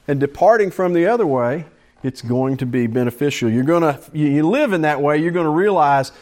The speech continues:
what you're getting here is more valuable than silver. It's more valuable than some sensual experience that the world is offering up to you that may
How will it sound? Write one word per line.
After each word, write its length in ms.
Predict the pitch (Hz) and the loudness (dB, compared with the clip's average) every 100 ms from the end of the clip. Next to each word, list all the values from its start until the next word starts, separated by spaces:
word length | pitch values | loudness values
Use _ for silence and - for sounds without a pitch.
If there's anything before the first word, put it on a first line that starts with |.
| - | -8
what 340 | 151 233 262 - | 0 0 0 -4
you're 120 | 247 | -4
getting 320 | 170 214 180 | 0 0 0
here 240 | 170 190 160 | -2 0 0
is 100 | 147 | -2
more 200 | 151 127 | -2 0
valuable 500 | 147 160 160 160 156 | 2 2 0 -4 -4
than 80 | |
silver. 500 | 147 143 127 90 - - - - - | -4 -4 -4 -6 -10 -20 -20 -20 -10
It's 240 | 143 143 156 | -6 -6 -2
more 220 | 170 165 | -2 0
valuable 760 | 131 202 214 180 143 139 139 - - | 2 2 4 2 2 0 -2 -6 -6
than 180 | 147 143 | -2 -2
some 500 | - 175 165 151 - _ | -2 -4 -2 -4 -8 _
sensual 1080 | - - - 247 254 226 - 160 143 143 143 | -10 -6 -4 0 0 0 -2 0 2 2 2
experience 800 | 147 - - 226 208 156 117 - | -2 -6 -4 0 2 0 -4 -6
that 180 | 135 123 | -4 -2
the 60 | 139 | 0
world 440 | 143 170 170 143 | 2 4 4 2
is 140 | 127 - | 0 0
offering 520 | 139 139 131 143 135 | 2 2 2 -2 0
up 220 | 127 113 - | 0 -2 -6
to 80 | |
you 420 | 101 95 92 120 147 _ _ _ _ _ _ _ _ _ _ _ _ _ | -4 -2 -2 -4 -6 _ _ _ _ _ _ _ _ _ _ _ _ _
that 140 | 160 190 | -2 2
may 180 | 233 | 2